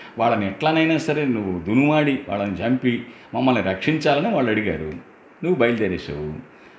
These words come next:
ధనుర్ధారి అయిపోయినావు, అని పట్టుకొని చంపేస్తావు కదా." మూడు పనులు చేయకూడని ఉన్నాయి ఈ ప్రపంచంలో. ఒకటి అబద్ధములాడుట, సీత చెప్పిన మూడు నీతులు.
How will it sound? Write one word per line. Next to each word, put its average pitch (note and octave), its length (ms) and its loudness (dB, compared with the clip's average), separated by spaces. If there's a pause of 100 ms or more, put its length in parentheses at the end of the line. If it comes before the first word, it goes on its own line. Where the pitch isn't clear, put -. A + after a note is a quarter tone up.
(320)
ధనుర్ధారి C#3+ 500 2
అయిపోయినావు, F2+ 800 -2 (560)
అని C#3 120 0
పట్టుకొని C#3 380 0
చంపేస్తావు G2+ 500 -2 (480)
కదా." D#2 240 -8 (400)
మూడు C#3+ 280 6
పనులు D3+ 420 0 (100)
చేయకూడని G#2 500 -2
ఉన్నాయి F2 320 -2
ఈ D#2+ 60 -6
ప్రపంచంలో. D#2+ 920 -6
ఒకటి D3 500 -2 (420)
అబద్ధములాడుట, A2 960 0 (960)
సీత B2+ 320 0
చెప్పిన G#2+ 260 -2
మూడు G2 320 0
నీతులు. F2+ 540 -2